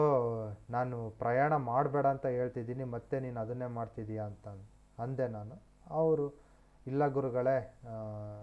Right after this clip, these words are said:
ನೀವು ಹೇಳ್ದಂಗೆ ಏನೂ ಆಗ್ತಿಲ್ಲ, ಭಾಳ ಒಳ್ಳೆ ಸಂಬಂಧ ಸಿಕ್ಕೈತೆ" ಅಂತಂದ. "ಆಯ್ತಪ್ಪ, ನಿಮ್ಮಿಷ್ಟ" ಅಂತಂದೆ ನಾನು. So ಆಮೇಲೆ ಆ ಹುಡುಗಿದು ಜಾತಕ ಕಳಿಸಿದ್ದ, ಆ ಜಾತಕನ ನನ್ನ ಜಾತಕಕ್ಕೆ ಮ್ಯಾಚ್ ಮಾಡ್ರಿ ಅಂತ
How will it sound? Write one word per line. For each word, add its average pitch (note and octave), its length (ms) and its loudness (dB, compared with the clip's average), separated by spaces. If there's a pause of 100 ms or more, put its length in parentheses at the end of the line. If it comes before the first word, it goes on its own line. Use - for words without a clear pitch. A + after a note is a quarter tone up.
(420)
ನೀವು A#2 160 -4
ಹೇಳ್ದಂಗೆ C3 440 0
ಏನೂ B2+ 180 -2
ಆಗ್ತಿಲ್ಲ, A#2+ 640 -2
ಭಾಳ A#2+ 200 4
ಒಳ್ಳೆ B2 380 2
ಸಂಬಂಧ B2+ 340 -2
ಸಿಕ್ಕೈತೆ" A#2+ 440 -4
ಅಂತಂದ. G#2+ 400 -6 (880)
"ಆಯ್ತಪ್ಪ, E3+ 440 6 (200)
ನಿಮ್ಮಿಷ್ಟ" A#2+ 420 -6
ಅಂತಂದೆ G2 460 -12
ನಾನು. - 140 -16 (840)
So F#3+ 140 4
ಆಮೇಲೆ D#3+ 760 6
ಆ C3+ 100 0
ಹುಡುಗಿದು C#3 640 -2
ಜಾತಕ B2+ 380 2
ಕಳಿಸಿದ್ದ, A2+ 460 -4 (560)
ಆ E3 220 4
ಜಾತಕನ C3+ 760 0 (440)
ನನ್ನ C#3 340 -2
ಜಾತಕಕ್ಕೆ C3+ 520 0
ಮ್ಯಾಚ್ C3 440 -2
ಮಾಡ್ರಿ B2 400 -2
ಅಂತ A2+ 200 -6